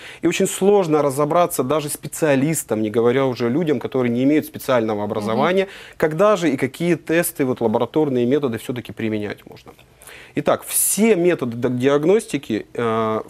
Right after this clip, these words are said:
Speaker 1: фи-, вообще, в принципе, всех инфекционных заболеваний, в частности, э, и ковид девятнадцать, можно разделить на две большие группы. Первая группа — это лабораторные тесты, которые направлены на выявление самого вируса
Speaker 2: Мгм.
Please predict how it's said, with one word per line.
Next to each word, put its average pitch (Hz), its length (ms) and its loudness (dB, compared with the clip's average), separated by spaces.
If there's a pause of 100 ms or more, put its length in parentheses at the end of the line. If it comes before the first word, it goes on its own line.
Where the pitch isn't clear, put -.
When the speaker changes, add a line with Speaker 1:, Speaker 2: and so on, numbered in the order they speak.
Speaker 1:
фи-, 160 180 -2
вообще, 151 260 -2
в - 40 -6
принципе, 165 420 -2
всех - 280 -2
инфекционных 101 500 -4
заболеваний, 160 540 0
в - 40 -8
частности, 139 520 -2 (360)
э, 127 320 2
и 135 40 -6
ковид 135 260 0
девятнадцать, 131 540 -2
можно 170 200 0
разделить 147 320 -2
на 135 80 0
две 131 140 0
большие 120 380 -2
группы. 107 320 -8 (420)
Первая 151 340 4
группа — 131 300 2
это 120 140 0
лабораторные 123 520 2
тесты, 120 280 -4
которые 110 400 0
направлены 107 600 0
на 117 300 2
выявление 135 640 2
самого 135 460 2
вируса 127 640 -2 (140)
Speaker 2:
Мгм. 202 280 -10